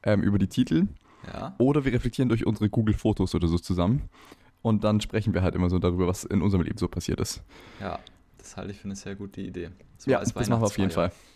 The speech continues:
Speaker 1: Ja. Und mit fucking Glühwein.
Speaker 2: Mit
Speaker 1: Aber schon so,
Speaker 2: fucking
Speaker 1: dass wir beide ein
Speaker 2: Glühwein.
Speaker 1: bisschen betrunken sind.
Speaker 2: <laughs> Ja.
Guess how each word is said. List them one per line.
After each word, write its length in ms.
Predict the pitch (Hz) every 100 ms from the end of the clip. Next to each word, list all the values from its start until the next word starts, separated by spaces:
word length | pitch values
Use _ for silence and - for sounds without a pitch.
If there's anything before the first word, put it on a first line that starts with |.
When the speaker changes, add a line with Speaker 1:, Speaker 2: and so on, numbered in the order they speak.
| _ _ - _ _ 113
Speaker 1:
Ja. 120 | 117 - - - - - - -
Und 160 | 139
mit 220 | 143 175 - -
fucking 400 | - 151 143 123
Glühwein. 460 | 127 107 73 - - - -
Speaker 2:
Mit 100 | 90
Speaker 1:
Aber 200 | 107 117
schon 220 | 110 165 151
so, 100 | 151
Speaker 2:
fucking 60 |
Speaker 1:
dass 140 | 143 -
wir 100 | 98
beide 60 |
ein 60 | 120
Speaker 2:
Glühwein. 60 | 120
Speaker 1:
bisschen 180 | 123 -
betrunken 380 | - 117 104 98
sind. 360 | 87 90 - -
Speaker 2:
<laughs> 80 | - - - - - - - - - - - 151 160 160 147 - - - _ _ _ _ -
Ja. 280 | 104 95